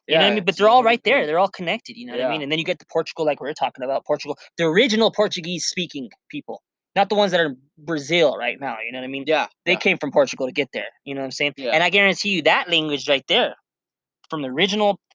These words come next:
Speaker 1: Portuguese language to the Brazilian, I bet you there's some s-, differences
Speaker 2: Oh,
Speaker 1: in there too.
Speaker 2: guaranteed, bro. I mean, I don't know that for a fact, but I guarantee you because even, like, if you think about the Spanish from Mexico and the Spanish from Spain,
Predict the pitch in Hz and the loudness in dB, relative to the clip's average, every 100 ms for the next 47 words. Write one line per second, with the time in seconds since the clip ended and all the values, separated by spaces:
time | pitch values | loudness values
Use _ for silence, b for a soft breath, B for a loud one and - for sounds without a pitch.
0 | - 214 185 170 190 151 180 190 170 - | 0 0 0 -4 -4 0 0 0 -4 -10
1 | 135 143 135 220 208 147 175 - 147 139 | -12 -10 -2 0 2 2 0 -2 -6 -6
2 | 147 139 - - - 131 - 262 - 262 | -8 -10 -8 -10 -10 -4 2 2 2 4
3 | 254 214 - 277 170 180 185 226 190 208 | 4 2 0 -2 2 2 2 2 4 4
4 | 202 190 190 147 131 - 202 190 165 175 | 2 0 0 0 -4 -2 0 2 2 0
5 | 190 - 233 185 190 202 147 - _ _ | -2 -4 -6 -6 -2 0 0 -4 _ _
6 | _ 190 220 202 - _ 165 156 143 151 | _ -8 -6 -6 -10 _ 2 2 -2 -10
7 | 180 170 165 135 - 156 156 143 131 113 | -6 0 0 -2 -4 -2 -2 -6 -8 -10
8 | - 131 139 127 - 143 127 120 - 139 | -10 -2 0 0 -4 -6 -6 -8 -6 -4
9 | 139 - 123 - 147 175 151 | -4 -6 -16 -6 -2 0 -2